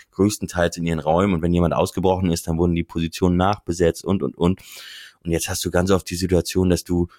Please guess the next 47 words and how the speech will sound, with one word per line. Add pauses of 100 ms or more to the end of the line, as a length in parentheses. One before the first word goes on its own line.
(140)
grundsätzlich
weißt,
okay,
am
Anfang,
die
spielen
mit
einer
Dreierkette,
dann
fällt
da
auf
einmal
jemand
dazwischen,
dann
schiebt
einmal
auf,
äh,
dann
rückt
einer
auf, (360)
dann
lässt
sich
wieder
jemand
fallen, (180)
dann
sind
vorne
auf
einmal
drei
Stürmer,
dann
haben
sie
auf
einmal
eine
große
Breite,